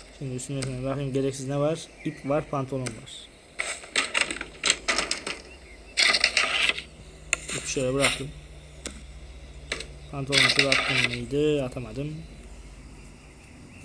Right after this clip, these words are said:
Pantolon ne yapabiliriz?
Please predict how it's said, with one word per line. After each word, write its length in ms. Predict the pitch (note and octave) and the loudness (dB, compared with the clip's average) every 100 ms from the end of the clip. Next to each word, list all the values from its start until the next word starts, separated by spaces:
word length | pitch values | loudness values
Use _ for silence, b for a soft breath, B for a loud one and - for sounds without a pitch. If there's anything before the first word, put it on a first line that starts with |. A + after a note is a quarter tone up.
| - - - - - - - - - - - - - - - - - - - - - - - - - - | -18 -18 -16 -16 -16 -16 -16 -16 -18 -18 -18 -18 -18 -18 -18 -16 -16 -16 -18 -18 -18 -18 -18 -20 -20 -14
Pantolon 520 | C#3+ C3+ C3+ C3 C#3 | -10 -8 -6 -4 -4
ne 40 | C3 | -4
yapabiliriz? 1000 | B2+ C#3 C3+ C3+ C3+ C#3 C3+ - - | -6 -6 -2 0 2 2 2 -2 -4